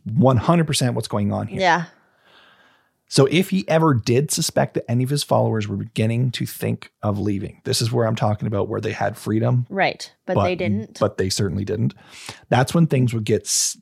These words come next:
Speaker 1: really serious. For example, some would get, uh,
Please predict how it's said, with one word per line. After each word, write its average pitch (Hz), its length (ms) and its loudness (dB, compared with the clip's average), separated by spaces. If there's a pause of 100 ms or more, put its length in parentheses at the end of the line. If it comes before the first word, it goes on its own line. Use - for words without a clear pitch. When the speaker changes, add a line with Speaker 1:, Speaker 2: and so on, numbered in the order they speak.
Speaker 1:
really 113 500 4
serious. - 720 -4 (640)
For 135 180 8
example, 117 580 2 (140)
some 147 440 4
would 135 140 2
get, 120 400 0
uh, 104 340 4